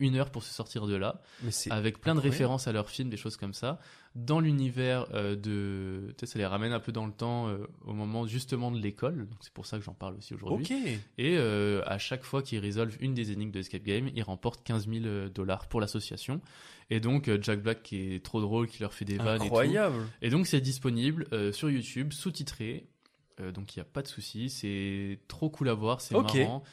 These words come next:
Speaker 1: Et bon, ça date un petit peu, donc, euh, c'est pas ultra récent, euh, on,
Speaker 2: Hmm.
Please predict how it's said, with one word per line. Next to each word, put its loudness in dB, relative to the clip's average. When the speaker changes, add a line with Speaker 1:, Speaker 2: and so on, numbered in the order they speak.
Speaker 1:
Et 4
bon, 2
ça 2
date 4
un 4
petit -2
peu, 2
donc, -2
euh, 0
c'est -6
pas -2
ultra -4
récent, -6
euh, -6
on, -8
Speaker 2:
Hmm. -4